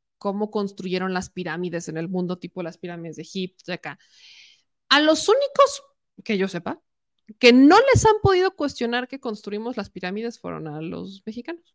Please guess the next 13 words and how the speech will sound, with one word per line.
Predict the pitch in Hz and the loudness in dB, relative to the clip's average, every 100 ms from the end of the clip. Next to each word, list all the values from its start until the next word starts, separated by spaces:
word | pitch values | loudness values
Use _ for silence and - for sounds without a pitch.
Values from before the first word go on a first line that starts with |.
| _ | _
O | 175 | -12
sea, | 170 143 - | -10 -10 -10
evidentemente | 165 165 165 170 170 165 180 | -8 -4 -4 -4 -4 -2 -2
a, | 170 - _ - - - | -4 -10 _ -20 -18 0
a, | 202 - 208 208 | 2 4 4 6
a, | |
a | 220 | 4
nuestro | 220 214 208 - 220 214 | 8 8 6 4 6 8
origen, | 208 247 - 226 214 427 - _ _ _ _ | 8 6 4 0 0 -2 -8 _ _ _ _
maya, | 190 196 202 185 185 196 190 185 185 190 | -8 -6 -6 -6 -8 -4 -4 -2 -4 -4
mexica, | 185 185 170 - 190 180 175 - 202 180 180 180 | -6 -6 -8 -10 -10 -10 -14 -12 -10 -8 -8 -8
o | 180 | -10
sea, | 156 | -14